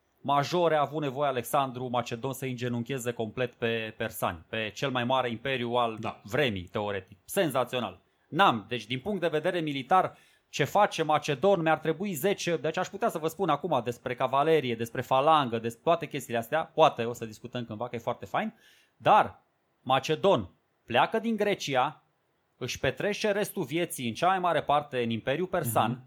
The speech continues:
Speaker 1: care, mă rog, se transformă peste noapte aproape în Imperiul Macedonean,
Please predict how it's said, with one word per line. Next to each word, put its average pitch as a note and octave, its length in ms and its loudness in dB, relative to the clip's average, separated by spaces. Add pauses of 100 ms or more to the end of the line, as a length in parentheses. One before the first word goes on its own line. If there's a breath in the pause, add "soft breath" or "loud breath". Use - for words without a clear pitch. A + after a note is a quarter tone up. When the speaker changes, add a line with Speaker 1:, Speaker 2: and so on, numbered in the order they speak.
(140)
Speaker 1:
care, B2+ 240 4
mă C3 240 0
rog, E3 160 2
se B2 120 -6
transformă C#3 580 0
peste C#3+ 300 -4
noapte D#3+ 320 4
aproape A#2+ 280 0
în A#2 60 -2
Imperiul B2 300 0
Macedonean, C#3+ 720 -2